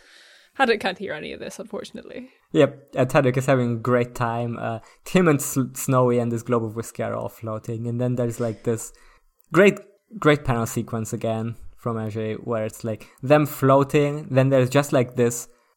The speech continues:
Speaker 2: uh, this, wh-, what's it called? Like, this insert shot of, of just the, just the hand, just Tintin's hand turning off the, or, or the, restarting the motor, which turns on the gravity again.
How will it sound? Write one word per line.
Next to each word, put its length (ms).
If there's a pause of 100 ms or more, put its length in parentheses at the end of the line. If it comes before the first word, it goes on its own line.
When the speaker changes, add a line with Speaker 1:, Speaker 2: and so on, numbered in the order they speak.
(260)
Speaker 2:
uh, 360 (520)
this, 360 (120)
wh-, 320 (400)
what's 240
it 120
called? 340
Like, 260
this 300 (240)
insert 640 (100)
shot 440
of, 640
of 160
just 220
the, 80
just 300
the 60
hand, 500
just 180
Tintin's 360
hand 340
turning 340
off 300
the, 320 (100)
or, 160
or 160
the, 140
restarting 580
the 80
motor, 320
which 200
turns 280
on 160
the 60
gravity 420
again. 380